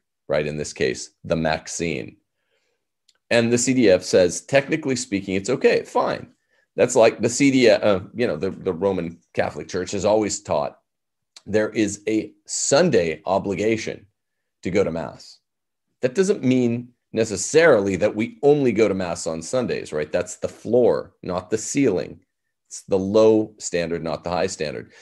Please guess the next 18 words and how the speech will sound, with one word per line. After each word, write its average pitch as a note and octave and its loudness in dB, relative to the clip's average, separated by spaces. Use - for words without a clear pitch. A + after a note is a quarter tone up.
So C3 6
as B2+ -2
long G3 2
as G3 -2
we C#3 4
acknowledge, G2 2
okay, F2+ -2
the A2+ -4
C D3+ -2
D A#2 4
F G#2 4
isn't F#2+ -4
teaching E2+ -6
error D2+ -2
in B1+ -10
this, - -14
I D3 4
think C3+ 0